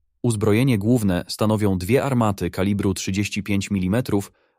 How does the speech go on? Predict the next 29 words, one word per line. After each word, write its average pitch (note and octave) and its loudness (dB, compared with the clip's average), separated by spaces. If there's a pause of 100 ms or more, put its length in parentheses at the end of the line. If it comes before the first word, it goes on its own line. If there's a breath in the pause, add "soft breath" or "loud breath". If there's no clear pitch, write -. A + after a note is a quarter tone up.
o G#2+ 0
zasięgu B2+ 0
ostrzału F#2 -2
dochodzącym G2+ -2
do F#2 0
trzech A2 -4
i G#2+ -6
pół, F#2 0 (300 soft breath)
pięciu C3 0
kilometrów, G2+ -2 (140)
w - -10
zależności G2 0
od F2+ -4
użytej G2 -2
amunicji. F#2 -2 (580)
Szybkostrzelność B2+ -2
teoretyczną G2+ 0
szacuje G2 -2
się G2 -4
na F#2 -2
pięćset A2+ -2
pięćdziesiąt G2 -2
pocisków G#2+ -6
na F#2 -2
minutę F#2+ 0
na E2+ -4
każdą G2 -2
z - -4
armat, E2 -4